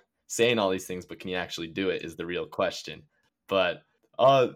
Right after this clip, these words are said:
it's been great having you on. Uh, so I kinda wanna get kinda your closing thoughts. So what do you want the listeners to take away and remember about Tanya Hunt? What do they want to remember about you?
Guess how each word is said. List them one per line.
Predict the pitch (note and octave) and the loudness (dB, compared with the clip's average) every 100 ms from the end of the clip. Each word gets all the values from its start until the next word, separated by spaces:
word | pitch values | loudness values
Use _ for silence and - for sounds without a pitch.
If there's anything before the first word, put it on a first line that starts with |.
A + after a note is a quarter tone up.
| _ | _
it's | D3 D3+ | 0 4
been | F3+ D#3+ | 2 6
great | C#3+ C#3 | 6 6
having | B2 B2+ B2+ | 6 2 2
you | B2+ A2 | 0 4
on. | G2+ G#2 A2+ | 4 2 0
Uh, | - G#2 G#2 G#2 _ - | 2 4 4 -2 _ -2
so | C3 | 4
I | C3+ D3 | 6 6
kinda | E3 D3+ | 4 4
wanna | C#3 B2+ | 4 4
get | A#2+ - | 0 0
kinda | B2 A2 | -2 0
your | G2+ | -2
closing | F#2+ - A2+ A2 G#2+ G#2 | -4 0 4 4 4 -2
thoughts. | G2+ F#2 A2+ - - _ | 2 4 2 -2 -12 _
So | - B2 A#2 A2 A2 - | 2 6 8 6 -4 -2
what | A2+ D3 | 2 4
do | |
you | E3+ | 6
want | D#3 G#2+ A2+ | 6 6 6
the | A#2 | 6
listeners | A#2+ A2+ G#2+ F2+ F2+ - - | 8 4 0 -2 -2 -4 -8
to | - | -12
take | - A#2 A2 | -4 -2 0
away | G#2 G2+ G2+ | 2 2 2
and | E2+ F#2 - | -2 -8 -6
remember | G2+ G2+ G#2 G2+ G2 | -4 0 0 2 0
about | F2+ F2+ F2 - _ _ _ _ | 2 0 0 -4 _ _ _ _
Tanya | - A#2 G#2+ G#2+ G2 | -2 2 2 2 -2
Hunt? | G2+ D2+ | -4 -4
What | A2 B2+ | 4 6
do | C#3 | 8
they | B2+ | 6
want | A#2 A2 - | 6 2 0
to | A2 D#2+ | -6 -4
remember | G#2 G#2+ G2+ G2 | -2 0 0 0
about | F#2+ F#2 F2+ - | 0 0 0 -4
you? | F2+ E2 | -6 -6